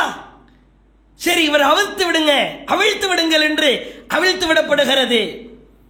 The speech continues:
"ஏன் அழுகிறாய்?" மன்னன் கேட்கிறான். ஹுதாஃபா பதிலளிக்கிறார்,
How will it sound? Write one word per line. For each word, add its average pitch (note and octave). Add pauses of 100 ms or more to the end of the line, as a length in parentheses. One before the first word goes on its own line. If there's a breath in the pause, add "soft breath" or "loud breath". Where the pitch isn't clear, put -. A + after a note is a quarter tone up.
(800)
"ஏன் E4
அழுகிறாய்?" D#4 (340)
மன்னன் C#4
கேட்கிறான். B3+ (440 loud breath)
ஹுதாஃபா D4+
பதிலளிக்கிறார், C#4